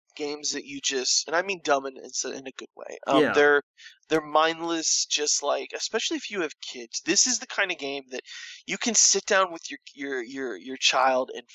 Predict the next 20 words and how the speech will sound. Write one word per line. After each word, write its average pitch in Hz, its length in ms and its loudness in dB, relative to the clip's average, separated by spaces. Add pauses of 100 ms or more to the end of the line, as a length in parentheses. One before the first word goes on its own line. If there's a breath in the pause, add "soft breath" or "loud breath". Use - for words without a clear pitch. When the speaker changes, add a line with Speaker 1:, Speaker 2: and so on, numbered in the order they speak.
(140)
Speaker 1:
fucking 147 320 2
enjoy 131 560 -6
the 131 120 -6
hell 123 260 0
out 123 100 4
of 120 80 -2
it, - 80 -10
especially - 480 0
the 320 60 -2
superhero 127 520 -2
one. 131 160 -4
There 143 140 0
were 151 80 4
so 202 540 6 (140)
many, 180 440 0 (640 loud breath)
so 233 680 6
many 190 600 0 (260)
just - 280 -4 (160)
characters, 214 800 2
just, - 240 -2